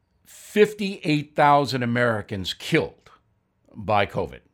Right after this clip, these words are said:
The projection is seventy-five thousand before the pandemic ends. I don't know whether we'll reach that, but that's logical.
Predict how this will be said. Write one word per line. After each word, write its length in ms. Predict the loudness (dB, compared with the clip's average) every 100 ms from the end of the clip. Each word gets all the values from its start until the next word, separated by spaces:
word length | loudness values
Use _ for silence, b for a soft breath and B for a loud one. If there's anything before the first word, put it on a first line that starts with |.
| _ _ -20 B B B B
The 100 | -2
projection 540 | -2 6 6 6 -2
is 320 | -2 -2 -2 -4
seventy-five 1500 | 2 2 2 -2 -2 -4 -8 _ -6 2 4 4 2 -2 _
thousand 640 | _ -2 2 2 0 -6 -8
before 400 | -8 -2 0 0
the 80 | -4
pandemic 680 | -4 -4 -4 -6 -8 -12 _
ends. 640 | -4 -4 -6 _ -20 -20 _ _ _ _ _ -14
I 60 |
don't 340 | 2 4 4 2
know 280 | 4 6 6
whether 380 | 8 6 6
we'll 220 | 0 -2 0
reach 320 | -2 -2 0
that, 320 | 2 2 0
but 280 | -2 -2 -6 _ _ _ _ _ -14
that's 460 | -4 2 2 0 -6 -10
logical. 680 | 0 4 4 2 -10 -14